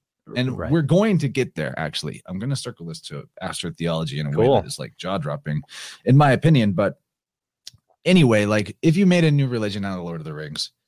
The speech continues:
Speaker 1: the reason it would work is because it's the same conceptual truths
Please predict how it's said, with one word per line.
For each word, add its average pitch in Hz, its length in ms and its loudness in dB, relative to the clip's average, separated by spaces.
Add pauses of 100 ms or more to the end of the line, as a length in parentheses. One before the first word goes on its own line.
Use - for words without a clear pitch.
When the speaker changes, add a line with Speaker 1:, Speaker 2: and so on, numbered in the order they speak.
(240)
Speaker 1:
the 104 80 -4
reason 170 260 6
it - 80 2
would 90 200 -2
work 85 260 -2
is 85 120 -6
because 80 380 -2
it's 82 160 -6
the 80 120 -4
same 165 360 2
conceptual 101 580 -4
truths 76 520 -4